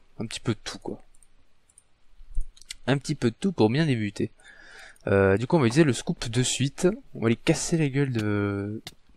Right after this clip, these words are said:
de la hive, euh, de la ruche, voilà. Ouais, elle fait super malin. C'est hallucinant, ça. Euh, du coup, alors là, faut que je me réhabitue aussi,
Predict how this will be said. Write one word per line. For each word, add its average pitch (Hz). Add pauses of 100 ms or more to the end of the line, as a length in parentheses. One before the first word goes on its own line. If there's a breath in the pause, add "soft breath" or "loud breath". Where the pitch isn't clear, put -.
(180)
de 113
la - (220)
hive, 156 (180)
euh, 160 (440)
de 135
la 113
ruche, 117
voilà. 98 (640)
Ouais, 113
elle -
fait -
super 185
malin. 139 (180)
C'est -
hallucinant, 113
ça. 107 (1500 loud breath)
Euh, 101
du 131
coup, 110
alors 101
là, 147
faut -
que -
je 117
me 113
réhabitue 143
aussi, 131